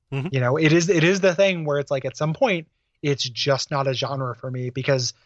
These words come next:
Speaker 2: the best efforts that I think I can pick apart, and, like, reasonably, right? Like, I don't think that, like, my criticisms of, of this game are, you know, are, are off base. Like, I think
Speaker 1: Right.
Speaker 2: that these are things, like, these are reasonable criticisms.
Speaker 1: Oh, I, yeah.
Speaker 2: Uh,
Speaker 1: I, I, you know, I,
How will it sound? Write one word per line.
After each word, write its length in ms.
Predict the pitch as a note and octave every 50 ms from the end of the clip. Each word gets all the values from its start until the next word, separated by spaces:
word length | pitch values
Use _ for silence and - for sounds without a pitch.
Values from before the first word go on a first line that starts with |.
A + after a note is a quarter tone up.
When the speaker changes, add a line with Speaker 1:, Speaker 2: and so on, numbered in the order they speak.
| _ _ _ _ -
Speaker 2:
the 120 | C#3 D3
best 320 | B2 - D#3 F#3 - - B3
efforts 400 | A#3 G3+ - F3 D#3 D3 - _
that 140 | D#3+ D3 - -
I 280 | D3+ D#3 D#3 D3+ F3+ _ _ -
think 240 | D#3+ D3+ D3+ - D3
I 60 | C#3+
can 160 | - D#3 C#3+
pick 160 | - - D3
apart, 380 | - D#3+ E3 D#3 D3+ D#3 D3+ _ _ _ _ _ _ _ _
and, 140 | F3 D#3+ E3+
like, 160 | F3 E3+ - _
reasonably, 400 | A#3 D4+ C#4+ A3 C#3 A2+ A#2+ A#2+
right? 240 | A#2 A#2+ D3 F#3 F#3
Like, 120 | D#3 C#3+ D#3+
I 40 |
don't 180 | D#3+ F3 F#3+ F3+
think 200 | - F3+ E3+ -
that, 140 | D#3+ D3 C#3+
like, 200 | C#3+ C#3+ C3+ - _ _ _ _ _ _ _ -
my 100 | D#3 C#3+
criticisms 540 | - G3 G3+ F#3+ - E3 D3+ D#3 D3+ C3+ C#3
of, 100 | D#3 - -
of 100 | D3+ C#3
this 140 | D3 C#3 -
game 320 | - D#3 D#3 D3+ D3 C#3+
are, 540 | C#3 - C3 B2+ B2 B2+ B2 B2+ B2 A#2+ _ _ _ _ _ _ _ _ _ _ _ _ _ _ _ _ _
you 160 | D#3 D3+ C#3+
know, 220 | C3+ B2 A#2+ B2
are, 320 | - C#3+ C3+ B2+ B2+ C3 _
are 220 | - C3 B2+ C3+ _
off 240 | C#3 C3 - - _
base. 300 | F3+ F#3+ E3 C3 - -
Like, 160 | C#3 C3+ -
I 80 | C#3 C3
think 120 | B2+ A#2+
Speaker 1:
Right. 120 | G#2+ G2
Speaker 2:
that 80 | C3+ B2+
these 140 | C3+ C3 B2
are 80 | B2+
things, 260 | - C#3+ C#3 C#3 C3+ C3+
like, 140 | C3 B2+
these 140 | D3+ E3 C#3+
are 60 | D#3
reasonable 280 | D3 F3+ E3 D#3+ C3+ B2+
criticisms. 520 | - G3+ F3 B2+ A#2+ A2 A#2+ A#2+ A2+ - _ _ -
Speaker 1:
Oh, 120 | C4 A#3
I, 180 | D#3 D#3+ E3 D#3
yeah. 220 | F3 E3+ F3+ A2+
Speaker 2:
Uh, 60 | -
Speaker 1:
I, 320 | D3 C#3 C#3 C#3+ C#3+ D#3 D3+
I, 20 |
you 160 | D#3 C#3 D3
know, 80 | C3+ B2+
I, 280 | C3 C3+ C#3+ - D3